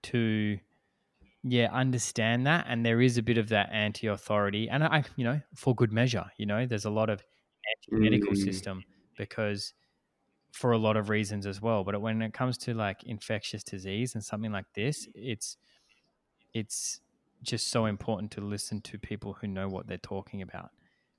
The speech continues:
Speaker 1: Because, and that's,
Speaker 2: Yeah,
Speaker 1: like,
Speaker 2: that's a good
Speaker 1: I
Speaker 2: point.
Speaker 1: recognized I wasn't one, you know, I didn't know. So I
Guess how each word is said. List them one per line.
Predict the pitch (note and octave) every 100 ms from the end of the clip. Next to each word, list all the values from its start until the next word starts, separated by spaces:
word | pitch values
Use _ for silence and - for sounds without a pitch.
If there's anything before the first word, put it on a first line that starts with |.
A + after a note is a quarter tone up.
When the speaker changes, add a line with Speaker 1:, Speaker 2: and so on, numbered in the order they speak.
| _
Speaker 1:
Because, | G#2 - G#2 G2 -
and | A#2
that's, | B2 G2 F#2 F#2+
Speaker 2:
Yeah, | - -
Speaker 1:
like, | G2+
Speaker 2:
that's | -
a | -
good | -
Speaker 1:
I | A2
Speaker 2:
point. | A2+
Speaker 1:
recognized | G#2 A#2 G#2+ G2+ F#2+ -
I | G#2+ F#2+
wasn't | F2 G#2+ A#2 A#2
one, | B2+ -
you | C3+
know, | B2+ F#3+ - _
I | G#2 G#2
didn't | C3 A#2+
know. | F#2+
So | - -
I | A2+